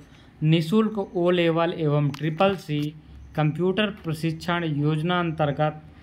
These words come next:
निर्गत नियमावली में उल्लिखित प्राविधानों के अनुसार वित्तीय वर्ष दो हज़ार तेईस चौबीस में अन्य पिछड़े वर्ग बेरोजगार युवक युवतियों को निःशुल्क ओ लेवल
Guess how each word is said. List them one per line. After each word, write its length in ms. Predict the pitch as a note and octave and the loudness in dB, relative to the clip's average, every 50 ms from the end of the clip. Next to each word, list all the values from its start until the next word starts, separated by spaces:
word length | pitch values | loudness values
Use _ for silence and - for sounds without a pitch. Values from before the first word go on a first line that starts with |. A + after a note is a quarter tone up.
| - - - - | -20 -20 -4 0
निर्गत 440 | D#3 E3+ F3+ E3+ G#3 A3 G#3+ A3 - | 2 2 2 4 2 2 2 2 -2
नियमावली 680 | F#3 F3 F3 F3 E3+ F3 E3+ E3+ E3 D#3+ D#3+ E3 E3+ E3+ | -2 0 0 0 0 2 2 2 2 2 2 2 0 0
में 140 | E3+ F3 | -2 -2
उल्लिखित 600 | F3 E3+ D#3+ D#3 D3+ D#3 D#3 D#3 D#3 F3 D#3+ E3 - - | -2 -2 0 0 2 0 0 0 -2 -4 -4 -4 -4 -2
प्राविधानों 680 | D3+ D3 D3 C#3+ C#3+ C3 C#3 C#3+ D3 D3 D3+ D#3 D#3+ E3 E3+ E3 - - - - - - - - - - | 0 0 0 0 0 -2 0 0 0 0 2 0 0 -2 -4 -8 -12 -16 -18 -20 -20 -20 -20 -18 -4 0
के 120 | D#3 D#3 | 2 4
अनुसार 520 | D3+ D3+ D3 C#3+ D3+ D#3 D3+ D#3 D#3 D#3 | 4 4 2 2 0 2 2 2 2 0
वित्तीय 540 | C#3+ C3 D3+ E3 D#3+ D#3+ - - G#3 G#3+ A3 | 0 0 -2 -2 -2 -2 -2 0 2 2 4
वर्ष 300 | G3+ G3 G3 G3 F#3 G3 | 4 2 2 2 0 -4
दो 220 | F3 D3 E3 D#3+ D#3+ | -4 -2 0 0 0
हज़ार 300 | D#3 D#3 D#3 D3+ D3+ C#3+ | 2 2 2 0 0 -2
तेईस 460 | D3+ - D#3 C#3+ D3 D#3+ F3+ F3+ F#3 | -4 -4 -2 0 0 2 0 -2 -2
चौबीस 520 | - E3 D#3 D3+ C#3+ D3 C#3+ C#3+ D3 D#3 | -2 -2 -2 0 0 -2 -2 -2 -2 -2
में 280 | D3 C#3+ C#3+ D3 D3+ D3+ - - - - - - - - - | -2 0 0 -2 -4 -6 -10 -16 -20 -20 -20 -20 -20 -6 -2
अन्य 260 | E3+ F#3 G#3 G#3+ G#3+ G#3+ | 0 2 4 4 4 4
पिछड़े 420 | G#3+ G3+ F3 D#3 F#3 F3+ F#3 F3+ | 2 -2 -4 -2 0 0 2 2
वर्ग 340 | E3 E3 E3+ E3+ E3+ D#3+ E3 | 2 0 -2 -2 -2 -2 -4
बेरोजगार 880 | D#3 C3+ D3 D3 C#3+ D3 D3 D3+ D3 C3+ C3 D3+ D#3 D#3+ E3 D#3+ D#3 | -2 0 0 0 2 2 2 0 0 -2 -2 0 0 2 2 2 0
युवक 420 | D3 C#3+ D3 D3 D#3+ F3+ F#3 F3+ - E3 | -2 -2 -2 0 0 0 -2 -2 -2 -2
युवतियों 640 | D#3 D3 D3 C#3+ D3 D3 D#3 D3+ D3+ D3 D3 D3+ D3+ - - - - - - - - - - - | -2 0 0 -2 -2 0 0 0 0 0 -2 -4 -6 -10 -18 -20 -20 -20 -20 -20 -20 -20 -14 -2
को 180 | - D3+ D#3 D#3 | 0 2 4 4
निःशुल्क 600 | D#3 D#3+ E3 D#3+ - G#3 G#3+ G3+ G#3 - - - | 4 4 2 2 0 0 0 0 -2 -6 -8 -4
ओ 140 | F#3+ E3+ E3+ | -2 0 2
लेवल 500 | E3+ E3 E3 E3 D#3+ E3 E3 E3 E3 E3 | 4 4 4 4 4 2 2 0 -2 -4